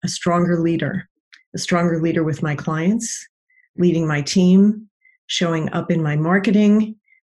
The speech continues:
with, you know, being visible and being present and authentic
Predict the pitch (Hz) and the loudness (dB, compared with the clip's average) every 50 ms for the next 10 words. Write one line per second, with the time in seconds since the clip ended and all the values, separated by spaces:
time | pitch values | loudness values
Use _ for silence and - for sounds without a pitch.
0 | _ - 180 160 160 156 - - - _ _ _ _ _ _ _ _ _ - 196 | _ -4 -4 -4 -4 -4 -8 -14 -20 _ _ _ _ _ _ _ _ _ 0 0
1 | 175 160 160 196 190 190 190 185 180 175 160 180 175 185 196 180 202 214 220 208 | 0 2 4 4 6 6 6 6 4 4 2 2 4 4 4 4 4 4 4 4
2 | 175 160 165 156 160 156 - - 170 170 170 180 202 208 - 165 156 151 151 147 | 2 2 0 0 -2 -4 -4 -4 -2 0 2 2 2 2 2 0 -2 -2 -2 -4
3 | - - 170 165 180 196 196 202 - | -2 -2 0 2 2 2 2 0 -6